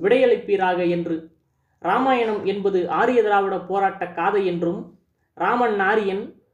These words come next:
ராவணன் தமிழன் என்றும் நாம் கூறுகிறோம். இதை மறுத்திடும் அன்பர்கள் மூன்று கேள்விகளை கேட்கிறோம். ஒன்று, ராமாயணம் ஆரிய திராவிட போராட்டம் என்ற ஆராய்ச்சி கருத்துக்களை வெளியிட்டவர்களை நீவிர் இதுவரை மறுத்து கூறி,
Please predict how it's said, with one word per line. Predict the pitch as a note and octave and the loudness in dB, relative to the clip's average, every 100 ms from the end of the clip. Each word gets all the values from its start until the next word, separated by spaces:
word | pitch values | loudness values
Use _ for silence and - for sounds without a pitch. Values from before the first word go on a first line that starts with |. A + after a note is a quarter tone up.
| _ | _
ராவணன் | D#3 G3+ A#3 A3 F3+ F3 | 0 2 2 0 -2 -2
தமிழன் | F#3 A#3+ G#3+ | 0 2 2
என்றும் | F#3 F3 F3 - _ _ - | 0 -4 -6 -10 _ _ -6
நாம் | F3 F3 F3 | -4 -4 -2
கூறுகிறோம். | A3+ A#3 F3+ C#3+ - _ _ _ _ _ _ _ | 0 0 0 -2 -8 _ _ _ _ _ _ _
இதை | G3 G#3+ | 2 2
மறுத்திடும் | G#3 C#4+ D#4 B3+ A3 | 4 0 0 0 0
அன்பர்கள் | G3+ A#3 A#3+ G#3 F#3+ F3+ F#3 | 0 0 0 2 0 -2 -4
மூன்று | A3+ C4 A#3+ | -4 -2 0
கேள்விகளை | A#3 A#3 A3 G3 F#3 | 2 2 0 0 0
கேட்கிறோம். | F#3+ F#3 F#3 E3 - - _ _ _ _ _ _ _ _ | -4 -6 -4 -4 -4 -14 _ _ _ _ _ _ _ _
ஒன்று, | D3 F#3 F#3+ G3+ C4 - _ _ _ _ | -2 2 4 2 2 -10 _ _ _ _
ராமாயணம் | - G3 C4 C4 A#3 G#3+ G3 | -6 -2 0 2 0 -2 -6
ஆரிய | E3+ G3+ B3+ A#3 | -2 0 2 2
திராவிட | G3+ G3 F#3+ F3+ | 2 2 0 -2
போராட்டம் | F#3+ G#3+ G#3 G#3 E3+ | -2 0 -2 -4 -6
என்ற | F3 F3 E3+ E3 - | -6 -2 -4 -4 -6
ஆராய்ச்சி | E3 A3 A#3+ - - | 0 2 2 0 -6
கருத்துக்களை | F#3+ F#3+ F#3+ - F3 E3 E3+ - - _ - | -4 -4 -4 -4 -2 -2 -4 -16 -20 _ -4
வெளியிட்டவர்களை | F#3+ C4+ C#4 A#3+ G#3 G3 F#3 F3+ | 0 0 0 2 2 2 0 -2
நீவிர் | E3+ G3 G3+ | -2 0 0
இதுவரை | E3+ F#3 G3 A3 F#3 | 2 0 2 0 -2
மறுத்து | F3 A3 B3+ B3+ | -2 -2 -2 -6
கூறி, | - F3+ E3 G3+ - | -2 0 2 -2 -10